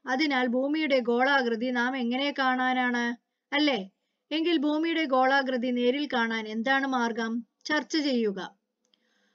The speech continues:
ഭൂമിയുടെ ഗോളാകൃതി നേരിൽ കാണാൻ ആദ്യമായി അവസരം ലഭിച്ചത് ആര-, ആർക്കായിരിക്കും?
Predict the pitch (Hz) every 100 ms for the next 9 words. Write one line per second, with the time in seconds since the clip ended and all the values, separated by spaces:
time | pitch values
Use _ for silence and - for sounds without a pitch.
0 | _ - 311 359 370 330 254 233 233 247
1 | 277 254 208 233 240 247 294 294 226 208
2 | 214 220 233 262 277 220 226 226 226 269
3 | 269 254 220 202 262 233 240 247 233 240
4 | 247 262 247 240 202 226 226